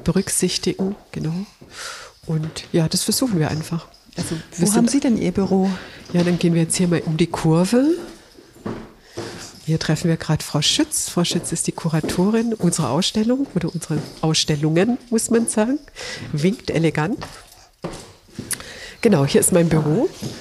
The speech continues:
Speaker 2: Da steht Leitung an der
Speaker 1: Leitung,
Speaker 2: Tür.
Speaker 1: ja. Das finde ich lustig.
Speaker 2: <laughs> Und
Speaker 1: Äh,
Speaker 2: auch hier ist ein Relief zu sehen.
Speaker 1: auch
Speaker 2: Ist das
Speaker 1: hier ist
Speaker 2: von
Speaker 1: ein Relief.
Speaker 2: Hillebrand?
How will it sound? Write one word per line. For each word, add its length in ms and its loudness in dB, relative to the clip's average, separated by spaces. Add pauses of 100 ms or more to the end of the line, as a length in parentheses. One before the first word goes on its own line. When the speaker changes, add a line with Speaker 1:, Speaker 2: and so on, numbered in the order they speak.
(200)
Speaker 2:
Da 60 -12
steht 280 -2 (100)
Leitung 480 2 (260)
an 80 2
der 100 6
Speaker 1:
Leitung, 480 4
Speaker 2:
Tür. 80 4
Speaker 1:
ja. 180 4 (480)
Das 180 -6
finde 200 -2
ich 140 4
lustig. 440 2
Speaker 2:
<laughs> 1160 -8
Und 180 2
Speaker 1:
Äh, 40 4
Speaker 2:
auch 140 2
hier 140 4
ist 80 0
ein 140 4
Relief 540 2 (120)
zu 140 0
sehen. 220 2
Speaker 1:
auch 160 4
Speaker 2:
Ist 60 0
das 60 4
Speaker 1:
hier 80 6
ist 80 -2
Speaker 2:
von 80 2
Speaker 1:
ein 100 6
Relief. 160 6
Speaker 2:
Hillebrand? 500 2